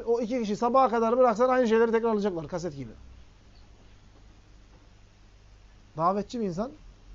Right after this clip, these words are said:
bakın aleyhissalatü vesselam ne yapıyor? Dönüyor arkasına gidiyor. Ve söyleyeceği hakkı en sona saklıyor ve söylüyor.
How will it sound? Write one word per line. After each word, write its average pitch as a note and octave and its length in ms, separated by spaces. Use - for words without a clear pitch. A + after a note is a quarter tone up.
bakın E3+ 260
aleyhissalatü F3 420
vesselam E3 300
ne F#3 40
yapıyor? D#3 280
Dönüyor E3 220
arkasına C3+ 320
gidiyor. A#2+ 180
Ve E3 60
söyleyeceği F#3 460
hakkı F3 260
en F#3+ 160
sona D#3+ 240
saklıyor D#3+ 360
ve C#3 60
söylüyor. C3 380